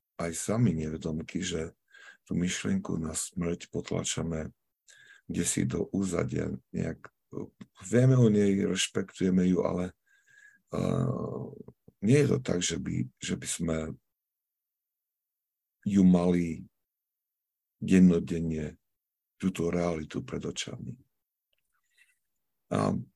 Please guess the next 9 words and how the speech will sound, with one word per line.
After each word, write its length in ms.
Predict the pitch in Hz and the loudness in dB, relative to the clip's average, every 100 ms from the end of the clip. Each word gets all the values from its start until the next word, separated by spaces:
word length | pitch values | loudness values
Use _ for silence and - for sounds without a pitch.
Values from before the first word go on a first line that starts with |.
| _ _ _ _ _ _ - | _ _ _ _ _ _ -10
tí 160 | 110 | 0
učitelia 560 | 101 92 - 113 120 120 | 4 4 2 2 4 4
duchovného 560 | 90 - 101 101 98 | 2 2 2 4 4
života 480 | 90 90 92 95 - | 2 2 0 0 -4
hovoria, 480 | 85 82 87 87 87 | -6 -4 -2 -2 -2
že 320 | 85 82 - _ _ _ _ | -2 -6 -8 _ _ _ _
takto 320 | 95 90 80 | -6 -6 -4
nie, 240 | 80 85 92 | -2 -2 -2
že, 320 | 85 78 - | -4 -8 -10